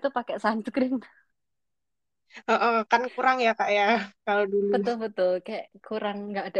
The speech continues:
Speaker 1: edukasi gitu, kayak kalau perlu
Speaker 2: Heeh,
Speaker 1: sunscreen
Speaker 2: betul.
Speaker 1: kan. Jadi kayak, ya bisa dibilang penampilannya nggak, nggak oke-oke amat lah gitu
Speaker 2: <laughs>
Speaker 1: kan. Tapi
Speaker 2: Iya, betul.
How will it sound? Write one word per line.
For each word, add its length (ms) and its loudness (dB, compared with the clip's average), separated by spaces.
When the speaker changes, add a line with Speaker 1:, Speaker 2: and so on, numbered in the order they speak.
Speaker 1:
edukasi 440 -6
gitu, 200 -8
kayak 200 -8
kalau 140 -6
perlu 160 -6
Speaker 2:
Heeh, 100 -2
Speaker 1:
sunscreen 520 -2
Speaker 2:
betul. 120 -14
Speaker 1:
kan. 120 -8
Jadi 160 -4
kayak, 200 -6
ya 80 -2
bisa 240 -4
dibilang 360 -4
penampilannya 680 0
nggak, 200 0
nggak 240 -2
oke-oke 420 -4
amat 320 -8
lah 180 -6
gitu 180 -10
Speaker 2:
<laughs> 80 -6
Speaker 1:
kan. 160 -2
Tapi 220 -8
Speaker 2:
Iya, 300 -4
betul. 440 -18